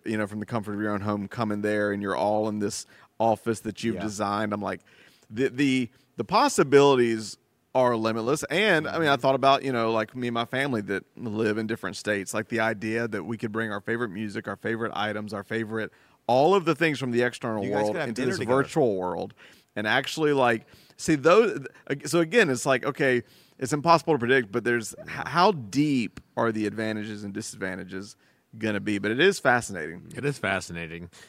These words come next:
Speaker 3: I, I think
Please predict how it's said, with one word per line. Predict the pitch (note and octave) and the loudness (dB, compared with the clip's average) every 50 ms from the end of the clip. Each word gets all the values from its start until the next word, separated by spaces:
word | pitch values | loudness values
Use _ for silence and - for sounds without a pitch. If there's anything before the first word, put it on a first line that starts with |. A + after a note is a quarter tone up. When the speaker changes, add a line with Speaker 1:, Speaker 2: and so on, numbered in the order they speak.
| - - - | -20 -14 -6
Speaker 3:
I, | - G#2+ A#2+ A#2+ - - - _ - - - _ _ _ - - - - _ _ _ _ _ _ - - - - - _ _ _ _ _ _ _ _ _ _ _ _ _ - - - - - - | -2 -2 -2 -2 -4 -10 -20 _ -20 -20 -20 _ _ _ -20 -20 -20 -20 _ _ _ _ _ _ -20 -20 -20 -20 -20 _ _ _ _ _ _ _ _ _ _ _ _ _ -20 -20 -20 -20 -10 -8
I | A#2 A#2+ | -6 -6
think | - - D#3+ D3 C3 - - - - A#2+ | -2 0 0 0 0 -2 -8 -12 -12 -12